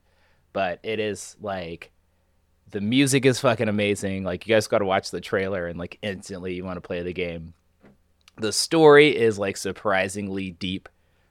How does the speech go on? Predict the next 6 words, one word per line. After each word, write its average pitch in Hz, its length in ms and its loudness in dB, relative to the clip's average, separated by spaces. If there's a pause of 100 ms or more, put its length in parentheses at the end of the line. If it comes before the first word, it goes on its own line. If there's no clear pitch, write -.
(120)
for 92 580 0 (280)
it 110 240 -2
being 95 500 -4
this, 90 280 -4
like, 85 480 -8 (240)
just - 300 -10